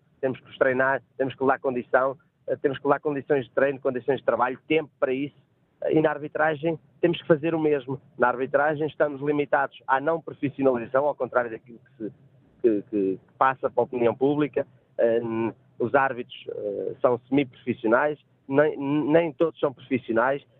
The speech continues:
e muitos destes árbitros jovens, eh, estão num processo, eh, de aprendizagem. Portanto, nós sabemos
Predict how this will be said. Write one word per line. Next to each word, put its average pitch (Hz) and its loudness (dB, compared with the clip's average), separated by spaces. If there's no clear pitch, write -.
e 143 0
muitos 147 -2
destes 147 2
árbitros 135 -4
jovens, 139 -2
eh, 143 0
estão 143 2
num 147 2
processo, 143 0
eh, 143 4
de 135 -2
aprendizagem. 123 -2
Portanto, - -2
nós 170 2
sabemos 160 2